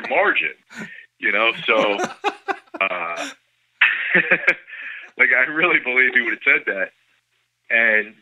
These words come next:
so, you know, nothing was ever good enough, and, and, and, and he was always busy. And, and that just forced me to work harder. And like I said, like, I'm not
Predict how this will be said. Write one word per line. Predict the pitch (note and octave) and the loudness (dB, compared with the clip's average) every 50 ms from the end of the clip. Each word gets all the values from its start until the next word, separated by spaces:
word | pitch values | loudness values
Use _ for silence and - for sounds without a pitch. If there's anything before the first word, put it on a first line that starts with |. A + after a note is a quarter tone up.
| _ - | _ 0
so, | C3+ B2 A#2 A2+ A2+ A2 - - | 2 4 4 4 2 -2 -4 -6
you | - C#3+ C3+ - A#2+ | -8 -8 -6 -4 0
know, | A2+ | 2
nothing | C3 C3 C3 C#3+ C3+ | 2 2 2 0 -2
was | B2+ A2+ | 0 0
ever | A#2+ G#2+ A2 | -2 -2 0
good | - A#2 A2+ | 0 0 0
enough, | A2+ A2 A2 G#2+ - | 2 0 -2 0 0
and, | G#2 G2+ G2+ G2+ - | -2 -2 -2 -8 -10
and, | - G2 F2 | -10 -8 -4
and, | F#2 F#2 F#2 | -4 0 0
and | G2 G2 F#2+ | 0 0 2
he | G#2+ A2+ | 0 0
was | A2 G#2 G#2 | 2 2 2
always | G#2+ G#2 G2 - - | 2 2 0 -2 0
busy. | - G#2+ G2 G2 G#2 G#2 - | 0 2 2 4 2 2 2
And, | A2 A2+ | 0 0
and | - C#3 C3+ C#3+ | 0 2 2 2
that | C#3+ - | 0 0
just | C#3 C3+ - - | -2 -6 -8 -8
forced | - C3 B2+ A#2+ - - - | -4 -4 -2 -2 -2 0 0
me | C3 B2+ A#2 - - _ _ _ _ _ _ _ _ _ _ _ _ _ _ _ _ _ _ _ - | 2 2 2 -2 -4 _ _ _ _ _ _ _ _ _ _ _ _ _ _ _ _ _ _ _ -6
to | C#3 B2 | -4 -2
work | A#2 A#2 G#2+ G2+ | -2 -4 -4 -4
harder. | - - A#2+ C3 D3 C#3+ - F#2+ F2 | -2 0 2 2 2 0 -2 -6 -4
And | - A2 C#3 | -2 0 0
like | D3+ D#3 | 0 0
I | - - | 0 0
said, | - F3+ D#3 | 0 2 2
like, | D#3 - - - _ _ _ | 2 0 0 -4 _ _ _
I'm | - C#3+ C#3+ | -2 2 4
not | C#3+ C3 A2+ | 4 4 4